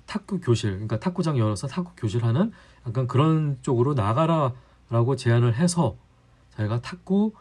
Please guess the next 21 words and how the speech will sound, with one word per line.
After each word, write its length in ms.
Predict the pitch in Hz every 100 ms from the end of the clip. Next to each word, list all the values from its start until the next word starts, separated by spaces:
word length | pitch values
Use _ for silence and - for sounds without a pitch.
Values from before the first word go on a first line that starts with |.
| - - _ _
그 440 | - 107 101 98 - _ _
인생을 480 | 151 135 131 135 143
포기하고 720 | - 285 285 247 156 247 320 - - _ _ _ -
그렇게 240 | - 104
했답니다. 540 | 120 262 202 120 92 - _ _ _ _ _ _ _ _
저를 360 | - 120 170 123
이십일 380 | 120 151 147
대 80 | -
일로 220 | 190 254
이기는 260 | 147 123 139
그런 260 | 117 120 175
실력인데. 540 | 175 190 120 92 90 - - - _ -
그래서 360 | 185 175 175
제가 200 | 120 135
물어봤어요. 560 | 120 120 147 107 113 95 - - _ _ _ _ -
"아, 180 | 117
그러면은 460 | 117 160 175 190 139
저기 340 | 127 131 117 - - - - - -
그런 520 | - 151 160 156 156 151
데 80 |
있었으면은 680 | 143 120 127 135 110 117 107